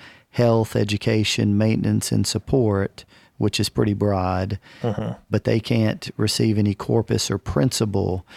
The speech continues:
Speaker 1: until they're twenty-one, twenty-five, thirty, thirty-five, forty, you know, depending on what the size of the estate looks like. So we see that quite often, and it's a very important discussion,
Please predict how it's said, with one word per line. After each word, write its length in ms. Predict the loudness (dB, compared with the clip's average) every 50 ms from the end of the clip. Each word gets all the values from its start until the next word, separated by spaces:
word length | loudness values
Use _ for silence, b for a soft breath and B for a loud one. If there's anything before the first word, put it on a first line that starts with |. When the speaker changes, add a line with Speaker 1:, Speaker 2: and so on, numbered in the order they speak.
| B B B B B B
Speaker 1:
until 400 | -2 0 0 0 2 2 0 2
they're 180 | 2 2 2 0
twenty-one, 840 | -2 -2 -2 0 2 2 2 2 2 2 2 2 2 2 2 0
twenty-five, 920 | 0 0 0 0 0 0 0 0 0 0 0 2 2 2 0 0 0 -2 -4
thirty, 500 | -4 -2 0 0 2 2 2 0 0 -2
thirty-five, 920 | -2 -2 -2 -2 0 -2 -2 -2 -2 0 0 0 0 0 0 0 -2 -4
forty, 600 | -6 -4 -2 0 0 0 0 0 -2 -4 -6 -10 B B B B B B B
you 80 | 0
know, 160 | 0 2 2
depending 380 | 0 -2 -2 0 0 2 2 2
on 160 | 2 2 2
what 240 | 2 0 -2 -4 -4
the 100 | -4 -4
size 480 | -4 -2 -2 -2 -2 0 0 0 0 0
of 180 | 0 0 -2
the 140 | -2 -2 -2
estate 460 | -2 -2 -2 -2 -2 -2 -2 -2 -2
looks 240 | -4 -4 -4 -4 -8
like. 340 | -8 -8 -10 -10 -14 -18 -20 B B B B B B B _ -8
So 60 | -6 -6
we 280 | -4 -4 -2 -2 -2
see 200 | -2 0 0 2
that 200 | 2 2 0 -2
quite 300 | -2 -2 -2 0 0 0
often, 480 | 0 0 0 -2 -2 -4 -6 -4 -4 -2
and 140 | -4 -4 -4
it's 120 | -4 -6
a 60 | -4
very 500 | -2 0 0 0 0 0 0 -2 -4 -6 -8 B B B B B B -6
important 540 | -4 -4 -4 -2 0 0 0 0 0 0 -2
discussion, 800 | -2 -2 -4 -2 0 0 0 0 0 -2 -2 -4 -4 -6 -8